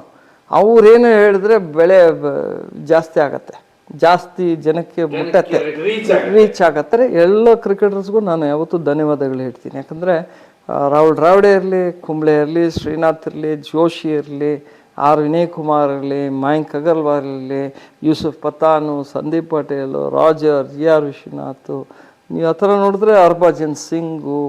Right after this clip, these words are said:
Speaker 1: ಮುರಳಿ ವಿಜಯ್, ವರುಣ್ ಹರಣ್ ಹೆಸರುಗಳು ಬರ್ತಾ ಇರತ್ತೆ.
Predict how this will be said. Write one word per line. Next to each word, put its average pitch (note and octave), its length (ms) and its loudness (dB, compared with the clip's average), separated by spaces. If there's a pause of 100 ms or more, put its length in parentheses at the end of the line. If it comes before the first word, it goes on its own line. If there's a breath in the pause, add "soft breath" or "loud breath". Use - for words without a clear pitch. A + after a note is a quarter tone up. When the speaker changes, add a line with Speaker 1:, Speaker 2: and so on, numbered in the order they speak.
Speaker 1:
ಮುರಳಿ D#3+ 440 0
ವಿಜಯ್, D3 460 2
ವರುಣ್ D#3+ 420 2
ಹರಣ್ C#3+ 680 0 (640 soft breath)
ಹೆಸರುಗಳು F#3+ 420 2
ಬರ್ತಾ E3+ 360 4
ಇರತ್ತೆ. E3+ 640 0